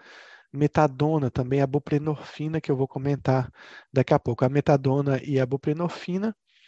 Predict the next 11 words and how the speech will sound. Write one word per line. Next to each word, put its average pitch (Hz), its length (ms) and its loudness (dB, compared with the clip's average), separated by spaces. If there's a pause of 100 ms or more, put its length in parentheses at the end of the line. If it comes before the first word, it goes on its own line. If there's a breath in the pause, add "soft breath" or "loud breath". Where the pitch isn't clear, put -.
(340 loud breath)
bastante 143 500 2
utilizados 135 560 2
aí 135 100 6
pra 139 180 0
terapia 143 600 0
de 127 200 -6
reposição, 165 560 -2
ou 117 60 -6
seja, 123 240 -2
pra 131 180 0
tratamento 160 1160 0